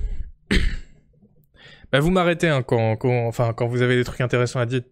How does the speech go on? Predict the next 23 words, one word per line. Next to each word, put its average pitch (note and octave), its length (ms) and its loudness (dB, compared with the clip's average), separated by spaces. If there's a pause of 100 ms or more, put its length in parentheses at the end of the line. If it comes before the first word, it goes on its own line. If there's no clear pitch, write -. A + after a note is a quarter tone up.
(140)
à C#3 80 -4
dire, B2+ 140 -2
vous B2+ 140 -2
les A#2+ 120 2
dites. - 420 -12
Et A2+ 80 -10
puis, G#2 300 -2
euh, G2 100 -6
si - 140 -10
c'est - 120 -6
vraiment A#2+ 220 0
intéressant, A#2+ 560 -4 (140)
je, A#2+ 260 -8
j'en A2+ 160 -6
parle, C#3 220 0
sinon B2 240 -6
je A#2 100 -2
vous A2 220 -2
ignore A#2+ 280 -2
super-, - 280 -8
avec A#2+ 200 -4
superbe. C3 460 -6 (1120)
Euh, D3 1160 0